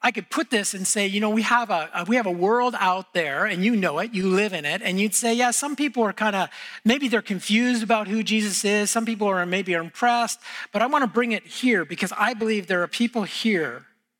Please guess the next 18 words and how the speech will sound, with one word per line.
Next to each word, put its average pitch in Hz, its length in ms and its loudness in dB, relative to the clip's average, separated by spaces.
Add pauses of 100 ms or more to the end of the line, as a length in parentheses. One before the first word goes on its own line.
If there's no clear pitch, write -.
(580)
that 175 100 -4
fit 220 240 -2
in 170 160 -10
one 185 160 0
or, 170 200 -2 (500)
one 214 420 -2 (180)
or 170 120 -8
the 156 160 -2
other 156 180 -2
of 131 100 -10
the 127 80 -18
crowd. 131 400 -8 (1000)
Can 262 140 0
I 269 80 0
say 170 260 -2
that 233 240 -2
to 247 80 -8
you? 285 280 -10